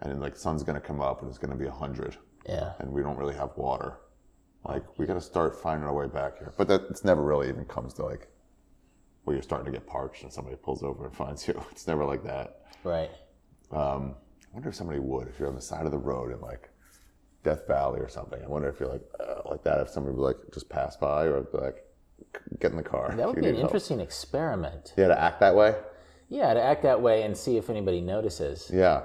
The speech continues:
Speaker 1: or if they would just leave you to your death. Like, I don't take hitchhikers.
Speaker 2: Right, yeah. Yeah.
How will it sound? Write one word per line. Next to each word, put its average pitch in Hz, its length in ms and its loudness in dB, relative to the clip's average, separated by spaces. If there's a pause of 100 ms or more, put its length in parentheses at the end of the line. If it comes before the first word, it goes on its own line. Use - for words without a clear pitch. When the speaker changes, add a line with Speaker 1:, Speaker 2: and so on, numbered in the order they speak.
Speaker 1:
or 92 80 10
if 80 80 10
they 90 80 12
would 90 80 12
just 80 120 4
leave 82 220 4
you 78 60 4
to 76 40 4
your 76 140 6
death. 71 400 2
Like, 71 140 0
I - 40 0
don't - 140 0
take 73 140 -4
hitchhikers. 73 580 -2 (920)
Speaker 2:
Right, 143 400 -4
yeah. 120 440 -8 (960)
Yeah. 117 360 -10